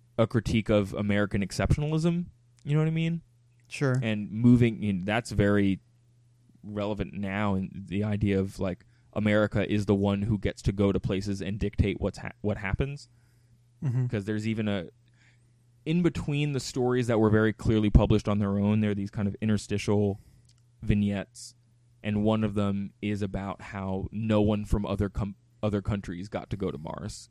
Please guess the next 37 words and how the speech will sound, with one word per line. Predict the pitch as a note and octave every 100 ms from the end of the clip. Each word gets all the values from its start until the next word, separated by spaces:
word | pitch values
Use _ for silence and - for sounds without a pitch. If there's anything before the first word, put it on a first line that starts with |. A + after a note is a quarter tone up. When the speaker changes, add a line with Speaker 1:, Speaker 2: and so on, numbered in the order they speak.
| -
Speaker 1:
It |
was | G#2
all | F2+ D#2+ C2
Americans. | C#2 - - C2+ - - _ _ _ _ _ _ -
Speaker 2:
Okay. | B2 - -
Speaker 1:
And | G2+
America, | - G2 F2+ F2 - F2+ F2 D2+ _ _ _ _ _ - _ _
like, | G#2 F#2+ - _ -
he | G#2
says | A2 A#2 G2+
something | - G#2 G2
like, | F#2+
"It | F#2 G#2
should | - C3+
have | B2 G#2+
been | G#2 G#2 G#2
people | G2+ A2 G#2
with | G2+ G2+
different | - - F#2+
accents | G#2 - - G2 G2
and | G#2
different | G2+ F#2+ G2
ideas, | G2+ G2+ G#2 G2+ G2 -
but | - G2
they | G2+
all | B1+ F#2+ G2+ G2 G#2
had | - G2
to | G2
sit | - G#2 -
and | G2
watch | F2+ F#2+ - -
while | - C#2+ C#2+
America | F2 F2 D#2 - - C#2 -
kept | F#2 -
going | G2 D#2+ F2+
to | G2
Mars." | F2+ C2+ -